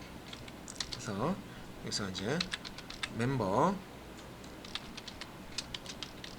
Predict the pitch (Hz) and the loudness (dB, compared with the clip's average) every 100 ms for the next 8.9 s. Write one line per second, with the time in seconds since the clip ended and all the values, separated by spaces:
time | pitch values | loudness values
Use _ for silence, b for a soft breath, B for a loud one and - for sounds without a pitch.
0 | - - 107 98 165 220 - - - - | 0 4 4 6 6 4 0 -4 -4 -4
1 | - - - - - - - - 101 95 | -8 -6 -8 -8 -10 -10 -8 -6 -2 -2
2 | 120 120 117 - 143 113 90 - - - | -2 -2 -2 4 8 8 6 -2 -6 -6
3 | - - 113 101 95 104 180 190 - - | -6 -2 -2 0 2 6 6 4 -2 -6
4 | 113 87 - - - - - - - - | -4 -4 -6 -8 -10 -10 -8 -8 -6 -6
5 | - - - - - 107 107 90 110 180 | -8 -4 -6 -6 -2 2 4 8 8 8
6 | 202 - - - - - - - - - | 4 -4 -8 -8 -8 -8 -8 -8 -10 -10
7 | - - - - - - - - - - | -8 -8 -8 -10 -8 -6 -6 -8 -8 -8
8 | - - - - - - 95 98 | -8 -6 -4 -4 -4 -2 2 4